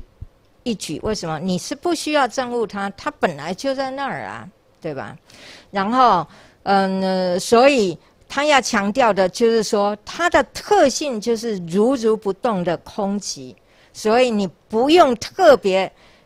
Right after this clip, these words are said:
要去强调说，“我已经圆证菩提了。”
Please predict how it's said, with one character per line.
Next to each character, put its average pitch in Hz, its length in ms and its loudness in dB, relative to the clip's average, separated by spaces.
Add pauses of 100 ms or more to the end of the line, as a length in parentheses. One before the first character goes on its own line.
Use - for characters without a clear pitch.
(460)
要 285 280 4
去 302 240 -4
强 208 380 -4
调 226 200 -2
说 196 340 -4
，“我 254 280 10
已 247 160 2
经 247 300 -6
圆 185 240 -2
证 185 240 -6
菩 - 240 -16
提 - 180 -20
了。” - 160 -16